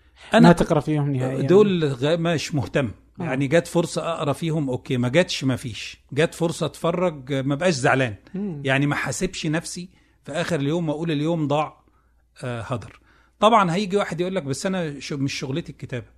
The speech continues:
Speaker 1: مم.
Speaker 2: آه، أوكي، تمام. خلي التلات ساعات بتوع القراية.
Speaker 1: مم.
Speaker 2: آه، أو التلات ساعات بتوع الفرجة. خلي ساعة وساعة. دايمًا اللي هو فكرة إيه؟ يعني أجمل العمل أدومه وإن قل.
Speaker 1: صحيح.
Speaker 2: إنه أنت بت-، بتبقى ما ب-،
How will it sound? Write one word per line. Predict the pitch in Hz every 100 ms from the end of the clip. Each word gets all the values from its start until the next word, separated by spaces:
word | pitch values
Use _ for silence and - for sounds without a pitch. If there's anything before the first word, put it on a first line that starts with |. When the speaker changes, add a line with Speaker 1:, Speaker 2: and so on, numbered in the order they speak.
| -
Speaker 1:
مم. | 175
Speaker 2:
آه، |
أوكي، | 185 143 185
تمام. | 180 - 170 165 _ _ _
خلي | - - 208
التلات | 196 - 190 -
ساعات | 180 180
بتوع | 165
القراية. | 156 143 123 110 _ _ _ _ _ _ _ _
Speaker 1:
مم. | 165 151 147
Speaker 2:
آه، | 131
أو | 147 - 196 196 -
التلات | - 175 170
ساعات | 160 160
بتوع | - 156
الفرجة. | 143 151 135 - _ _ _ _
خلي | - 156 180
ساعة | 156 165 160 143
وساعة. | - 120 92
دايمًا | 107 214 254
اللي | 226 147 117
هو | 170
فكرة | 147 170 - 143 -
إيه؟ | 131 147 - - - - - -
يعني | 117 131 170
أجمل | 185 170 147
العمل | 127 120 175 170
أدومه | 151 123 120 170 180 135
وإن | 131 131
قل. | 117 - 104 -
Speaker 1:
صحيح. | - 127 - 123 -
Speaker 2:
إنه | 139 139 139 156
أنت | 160 160
بت-، | 139 120 127
بتبقى | 117 117 127 131
ما | 123
ب-، | 117